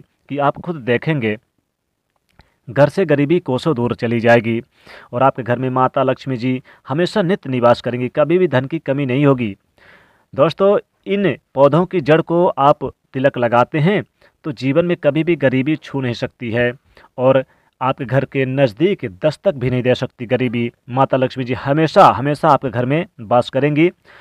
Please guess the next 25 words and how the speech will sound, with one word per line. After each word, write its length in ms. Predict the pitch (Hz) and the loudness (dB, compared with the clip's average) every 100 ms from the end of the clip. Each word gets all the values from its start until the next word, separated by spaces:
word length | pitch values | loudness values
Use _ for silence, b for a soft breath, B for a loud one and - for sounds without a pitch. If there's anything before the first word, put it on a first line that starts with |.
| B B | B B
और 160 | 139 | -2
नित्य 300 | 147 202 - | 0 -2 -2
निवास 380 | 135 131 127 123 | -2 4 4 4
करेंगी। 440 | - 123 120 123 123 b b - | 0 -4 -2 -4 -6 b b -4
चारों 280 | 165 190 156 | 2 2 2
दिशाओं 300 | 135 151 170 | 2 0 0
से 140 | 156 | -2
धन 180 | 131 143 | -2 -2
के 160 | 147 175 | -2 0
आगमन 400 | 135 131 151 151 | 2 4 4 2
आपके 220 | 123 123 | 0 -2
घर 160 | 123 | -4
में 180 | 135 170 - _ 117 | -2 -4 -6 _ -4
बढ़ने 320 | 127 123 151 | -2 0 -4
शुरू 260 | - 117 113 | -4 -6 -4
हो 120 | 120 | 0
जाएंगे, 380 | 131 143 151 160 _ _ - | 0 0 0 -4 _ _ -6
पैसों 280 | 151 156 190 | -4 -2 -6
की 80 | 170 | -8
किल्लत 380 | - 143 160 - | -4 0 0 -2
खत्म 320 | 135 - 120 | -12 -10 -6
हो 180 | 104 120 | -4 0
जाएगी। 440 | 123 131 107 104 _ _ _ - | 2 0 -2 -12 _ _ _ 0
तो 40 | |
दोस्तों, 440 | 139 160 190 190 | 0 2 2 0